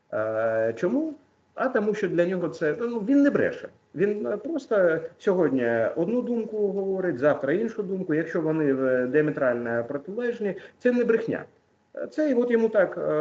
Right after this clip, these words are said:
вважається, що от сьогодні така думка, е, працює. Ну, це, наприклад, коли він не признавав цих зелених чоловічків, е, в Криму, потім сказав, що це,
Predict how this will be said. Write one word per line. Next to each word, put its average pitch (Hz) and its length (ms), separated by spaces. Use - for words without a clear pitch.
вважається, 208 540
що 160 200
от 160 100
сьогодні 190 400
така 127 280
думка, 92 540
е, 101 120
працює. 95 440
Ну, 180 120
це, 196 140
наприклад, 135 460
коли 120 280
він 123 280
не 139 80
признавав 131 580
цих 107 180
зелених 107 440
чоловічків, 214 680
е, 196 40
в 180 160
Криму, 180 380
потім 143 420
сказав, 113 400
що 110 120
це, 101 300